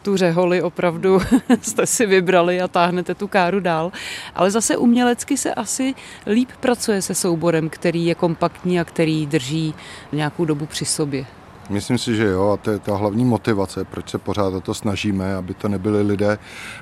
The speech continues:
Speaker 2: kteří jsou najatí jenom na tu inscenaci, protože tam potom funguje nějaká synergie, empatie těch lidí, vlastně nějaká vzájemná pomoc, nelpění na nějakých jako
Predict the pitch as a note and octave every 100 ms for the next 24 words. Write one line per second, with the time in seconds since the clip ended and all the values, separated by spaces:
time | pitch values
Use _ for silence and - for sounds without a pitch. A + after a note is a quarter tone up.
0 | - - G2+ G2+ - A#2 G2 F#2+ F#2+ G#2
1 | G2+ G#2 G#2 C3+ G#2+ - - G2 F#2 -
2 | G2+ - - - G2 G#2 G#2+ G#2+ - -
3 | - A2 - F#2+ F#2 G#2+ G#2 G#2+ G2 -
4 | - - - - G2+ F2 G2+ A2 - F#2+
5 | F#2+ G2 G#2 G#2+ G#2 G#2 G2+ G2+ - -
6 | - - - - G2+ G#2 G#2 G#2+ G#2 -
7 | G2 G2+ F2+ F#2 F#2+ F2+ F2+ - G#2+ F#2+
8 | F2+ F#2 G#2 F#2+ F2+ D#2+ F2 F#2 F2+ G#2
9 | G#2+ - F#2+ F#2 G2+ G#2+ G#2 G#2 - -
10 | - - - - - - - F2+ F#2 G2
11 | F#2+ - G#2+ G#2 G#2 G2+ F#2+ F#2+ F#2 F#2
12 | - G2 G2 - F#2 - -